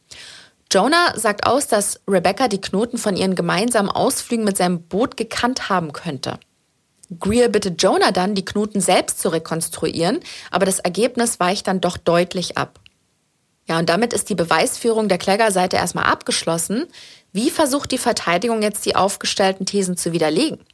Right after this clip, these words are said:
Nun ja, die Verteidigung kaut eigentlich nur ihre etablierte Argumentation und die Linie der Polizei wieder. Sie ruft einen Psychologen in den Zeugenstand und der wiederholt, dass Rebecca vielleicht depressiv war.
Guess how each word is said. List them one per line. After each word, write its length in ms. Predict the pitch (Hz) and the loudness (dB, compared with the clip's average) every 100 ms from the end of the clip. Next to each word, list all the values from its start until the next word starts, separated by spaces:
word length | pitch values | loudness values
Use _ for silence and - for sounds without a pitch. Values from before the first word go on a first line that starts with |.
| _ _ _ - | _ _ _ -2
Nun 100 | 151 | 0
ja, 140 | 104 | 0
die 100 | 170 | -2
Verteidigung 580 | - 170 - 285 214 196 | -4 -2 2 2 2 0
kaut 320 | - 240 - | 2 0 2
eigentlich 500 | 185 233 233 214 196 | 0 0 -2 -4 -4
nur 280 | 180 196 - | -2 0 0
ihre 280 | 170 170 - | 0 2 0
etablierte 680 | 185 180 156 208 233 - | -2 -4 -2 0 0 0
Argumentation 800 | 180 180 170 170 160 - 190 190 | 0 -2 -2 -2 -4 -4 -2 -2
und 380 | 185 180 - - | -2 -2 -4 -4
die 60 | |
Linie 340 | 175 175 208 185 | -2 0 2 4
der 120 | 175 | 2
Polizei 580 | 175 170 160 - 139 - | 0 -4 -4 -2 -2 -2
wieder. 220 | - - - _ | -4 -8 -14 _
Sie 220 | 170 175 | -2 0
ruft 240 | 180 196 - | 0 0 0
einen 240 | 143 160 | 0 -2
Psychologen 600 | - 185 170 147 151 320 | -4 -4 -4 -2 -2 0
in 80 | 277 | -2
den 120 | 302 | -2
Zeugenstand 680 | 285 269 277 302 - 349 - - - - - | -2 -2 -2 -2 -2 -4 -6 -12 -20 -14 -8
und 300 | 170 - - | -4 -2 0
der 160 | 170 | 2
wiederholt, 420 | 170 170 175 196 190 | 2 2 2 0 0
dass 160 | - | -2
Rebecca 320 | - 160 160 | -2 -2 -2
vielleicht 440 | 196 220 196 - 202 | -4 -2 -2 -2 -2
depressiv 560 | 190 190 180 - - | -2 -2 -4 -6 -8
war. 160 | 151 | -10